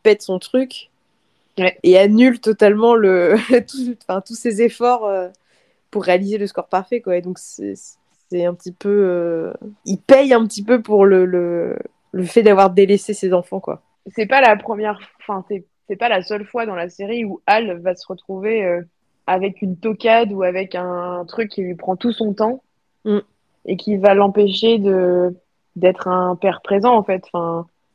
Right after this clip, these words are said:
Speaker 2: et donc, il a du mal à se gérer, à se doser dans ses, dans ses entreprises personnelles, genre dans ses... dans ce qu'il entreprend pour ce... pour son kiff.
Speaker 1: Oui, oui, c'est vrai. Il est... en fait, il est à deux cents pour cent dans tout,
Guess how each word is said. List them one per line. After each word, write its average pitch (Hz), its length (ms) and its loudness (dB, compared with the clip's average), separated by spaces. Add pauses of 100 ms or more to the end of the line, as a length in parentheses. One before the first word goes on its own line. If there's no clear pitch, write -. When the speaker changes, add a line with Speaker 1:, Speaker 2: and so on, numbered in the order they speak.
(920)
Speaker 2:
et 165 80 -8
donc, 165 180 -10
il 180 60 0
a 170 60 6
du 170 120 -6
mal 233 180 4
à 220 80 6
se 190 80 0
gérer, 202 380 2
à 175 100 2
se 165 60 -10
doser 190 380 -2
dans 185 140 -6
ses, 160 840 -6
dans 165 160 -10
ses 170 220 -8
entreprises 180 580 -2 (120)
personnelles, 180 480 -4 (240)
genre - 120 -14
dans - 100 -10
ses... - 500 -10
dans - 80 -8
ce - 80 -14
qu'il 170 200 -6
entreprend 170 500 -2
pour - 160 -20
ce... 160 320 -8 (220)
pour 170 120 -14
son 175 120 -6
kiff. - 320 -6 (880)
Speaker 1:
Oui, 214 320 4
oui, 196 140 -4
c'est 190 160 -18
vrai. 180 200 -14
Il 180 200 -6
est... - 120 -6
en 185 60 -4
fait, 220 220 -2
il 190 60 -2
est 185 40 2
à 175 60 2
deux 170 240 -6
cents 196 220 -4
pour 190 200 -12
cent 190 160 -8
dans 180 160 -6
tout, - 180 -20